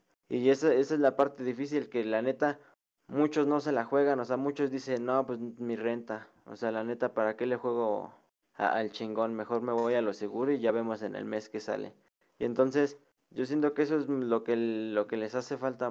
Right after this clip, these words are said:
a, pues, pues, es a, a, a mucha gente, ¿no? Decir, "¿Sabes qué? Sí, ni, ni modo, a ver qué sale."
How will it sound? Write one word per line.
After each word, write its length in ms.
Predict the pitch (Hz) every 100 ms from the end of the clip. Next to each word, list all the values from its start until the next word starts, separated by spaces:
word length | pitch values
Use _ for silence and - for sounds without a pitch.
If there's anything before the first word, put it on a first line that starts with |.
| 113
a, 680 | 80 95 90 76 60 - - _ -
pues, 180 | 113 104
pues, 280 | 113 -
es 400 | 113 104 113 - 107
a, 80 | 101
a, 540 | 104 104 107 101 98
a 20 |
mucha 320 | 117 156 156 156
gente, 300 | 180 185 151
¿no? 160 | 160
Decir, 260 | 151 151 139
"¿Sabes 320 | 156 147 143
qué? 140 | 147
Sí, 280 | 143 147 170 160 139 -
ni, 240 | 120 117 113
ni 140 | 117
modo, 260 | 120 147 143
a 60 |
ver 180 | 147 139
qué 140 | 147
sale." 340 | 143 - -